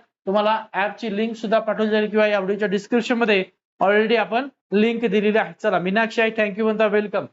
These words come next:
ही बॅच सुरू झाली. त्याच्यानंतर दुसरे काही पद आहेत, परिचारिका, अधिपरिचारिका नावाचं पद आहे.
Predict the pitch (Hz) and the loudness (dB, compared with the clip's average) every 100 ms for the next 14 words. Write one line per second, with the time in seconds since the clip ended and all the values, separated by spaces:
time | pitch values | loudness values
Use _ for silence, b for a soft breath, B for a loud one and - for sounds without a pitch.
0 | _ _ _ _ _ _ _ _ _ _ | _ _ _ _ _ _ _ _ _ _
1 | _ _ - 202 240 247 262 277 262 262 | _ _ -2 2 2 0 -2 2 0 -2
2 | 254 262 254 254 233 262 262 277 262 262 | -2 -2 0 -2 0 0 2 0 0 0
3 | 262 240 240 247 240 247 226 247 254 254 | 2 2 2 0 0 0 2 2 2 0
4 | 220 214 240 226 247 240 240 226 226 226 | -2 -4 -4 -2 0 0 0 0 -2 -4
5 | 220 240 240 | 0 2 2